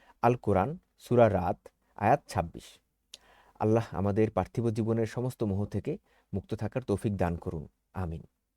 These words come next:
তো চলুন আমরা তারিখটি দেখি। আমি আমার চ্যানেলে একটি ভিডিও পাবলিশ করেছিলাম, যেখানে লটারি এবং আবেদনের নতুন তারিখ,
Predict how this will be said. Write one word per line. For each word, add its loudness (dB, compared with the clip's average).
তো -4
চলুন 0
আমরা -2
তারিখটি -6
দেখি। -10
আমি 0
আমার 2
চ্যানেলে 2
একটি -4
ভিডিও 2
পাবলিশ 0
করেছিলাম, -4
যেখানে -2
লটারি 0
এবং 0
আবেদনের 0
নতুন -4
তারিখ, -2